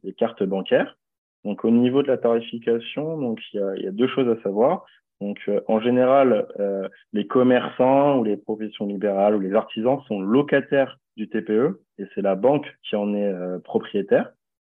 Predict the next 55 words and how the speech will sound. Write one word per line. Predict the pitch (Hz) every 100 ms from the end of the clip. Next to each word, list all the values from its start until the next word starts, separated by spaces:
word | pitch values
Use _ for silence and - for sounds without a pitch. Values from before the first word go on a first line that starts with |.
| _ _ _ -
Il | 107
y | 104
a |
deux | 104 147
types | 147 165 143
de | 127
T | 113 117
P | 113
E. | 107 135
Donc | 135 113
les | 101
T | 98 131
P | 135
E | 135 135 135 _ _ _
qui | _ 107
vont | 104
être | 98
connectés, | - 120 117 117 127
euh, | 120 117 98 -
à | 113 107
Internet | 107 113 123 120
via | 104
une | 98 92
box | 98 143 -
Internet, | 110 98 95 131 - _ _ _
c'est-à-dire | - 98 113 110
qu'il |
y | 104
aura | 98
un | 95
câble | - 135 123
entre | 104 -
le | 95
T | 92 98
P | 104
E | 101 104 _ _ _
et | -
la | 101 92
box. | 117 185 - _ _ _ - - _ -
Ou | 110
le | 107
deuxième, | 123 127 143 139
euh, | 127 120 117 117
type | -
de | 117 113
T | 113 113
P | 117
E, | 120 160 185
ça | 110
va | 101
être | 98
le | 98
T | - 110
P | 113
E | 117 123